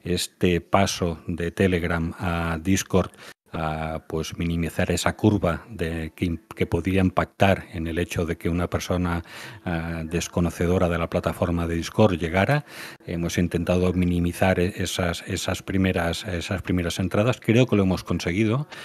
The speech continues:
porque realmente uno de los objetivos que teníamos encima de la mesa era,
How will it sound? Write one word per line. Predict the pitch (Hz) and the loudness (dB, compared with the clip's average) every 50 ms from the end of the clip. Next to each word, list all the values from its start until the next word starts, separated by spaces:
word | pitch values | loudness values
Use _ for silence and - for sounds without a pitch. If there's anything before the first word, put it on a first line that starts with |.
| - _ _ _ _ _ _ | -18 _ _ _ _ _ _
porque | - 95 90 90 - - - 101 95 87 | 4 4 4 4 -2 0 2 2 2 2
realmente | - 90 92 98 101 104 104 107 107 101 - 127 127 131 127 - _ - - | 2 2 2 2 4 4 4 4 2 2 4 2 2 2 0 -4 _ -6 0
uno | 131 104 104 110 107 | 4 4 6 6 4
de | 113 | 4
los | 110 98 - - | 2 2 2 0
objetivos | 101 - - - - - - 107 101 95 87 82 - | -2 -4 -2 -2 -2 0 2 2 4 4 2 -2 -2
que | - - 90 | -4 -4 -4
teníamos | - - 87 87 95 90 92 95 90 87 - - - - _ _ _ _ _ _ _ _ _ - | -2 -2 -2 0 0 0 0 0 0 -2 -2 -6 -12 -16 _ _ _ _ _ _ _ _ _ -2
encima | - 107 90 - - 104 101 113 107 | 2 2 2 4 4 4 4 6 4
de | 95 | 2
la | 90 87 | 0 0
mesa | 87 92 98 - - 131 135 131 - - - - - - - _ | 0 0 0 0 0 0 0 -2 -4 -14 -18 -16 -18 -18 -20 _
era, | _ - 101 95 101 104 107 101 98 | _ -2 2 4 4 4 4 4 2